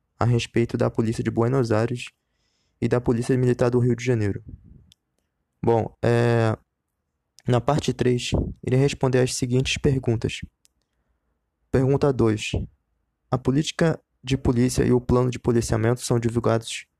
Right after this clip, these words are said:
e de que forma? Bom, nessa parte, eu não consegui encontrar, eu pesquisei, é, as le-, a legislação da, da, da Polícia de Buenos Aires.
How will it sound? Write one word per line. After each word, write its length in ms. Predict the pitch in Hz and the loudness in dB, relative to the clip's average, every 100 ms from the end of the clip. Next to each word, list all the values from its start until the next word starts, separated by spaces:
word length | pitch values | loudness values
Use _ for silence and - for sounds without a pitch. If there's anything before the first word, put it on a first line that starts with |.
| _ - | _ -4
e 80 | |
de 100 | 123 | -2
que 120 | 123 127 | -2 -4
forma? 500 | - 110 107 98 - _ _ _ _ _ _ _ - | 0 0 0 -6 -12 _ _ _ _ _ _ _ -2
Bom, 280 | 123 104 - - | 0 0 -4 -4
nessa 300 | 127 - 120 | -2 0 0
parte, 500 | 123 131 - - _ _ _ _ _ _ - | 0 0 -4 -10 _ _ _ _ _ _ -2
eu 100 | 120 | 0
não 100 | 131 | 0
consegui 360 | 151 139 135 | 0 -2 0
encontrar, 600 | 127 120 120 110 104 127 - _ _ - | 2 2 0 0 0 0 -4 _ _ -2
eu 180 | 117 | 0
pesquisei, 580 | 110 120 - 113 107 123 - | 0 -2 -2 -2 2 0 0
é, 540 | 113 113 110 107 104 - | 0 2 2 2 -2 -2
as 140 | 113 | 0
le-, 240 | 120 123 - | 2 0 0
a 80 | 123 | 0
legislação 800 | 131 127 123 117 - - 113 127 _ _ _ _ - | 2 0 0 0 0 0 -2 -2 _ _ _ _ -4
da, 580 | 107 107 104 - 98 - _ _ _ - | 0 0 0 -2 -4 -6 _ _ _ -4
da, 140 | - - | -4 -2
da 140 | 120 | -2
Polícia 340 | 110 123 110 117 | 0 0 0 -2
de 100 | 110 | -2
Buenos 380 | 110 110 110 104 | 0 0 0 0
Aires. 320 | 104 123 | 0 -2